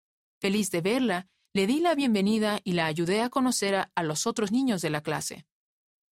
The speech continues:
Tuvimos nuestra lección, cantamos e hicimos una actividad para colorear al final de la clase. Mientras los niños se iban,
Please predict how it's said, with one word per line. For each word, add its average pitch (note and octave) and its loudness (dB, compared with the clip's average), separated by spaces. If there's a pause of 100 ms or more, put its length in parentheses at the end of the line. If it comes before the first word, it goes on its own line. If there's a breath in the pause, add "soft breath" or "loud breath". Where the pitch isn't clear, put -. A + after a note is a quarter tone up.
(440)
Tuvimos E4 2
nuestra G#3 0
lección, E3 -2 (380)
cantamos G#3+ 0
e F#3+ -2
hicimos C4+ 0
una C#4+ 2
actividad A#3+ 0
para E3 0
colorear E3 0 (180)
al F3 -2
final D3+ 0
de D3+ 0
la D#3 -2
clase. B3+ -4 (560)
Mientras D4 2
los D4 0
niños F#4+ 0
se G3 0
iban, F3+ 0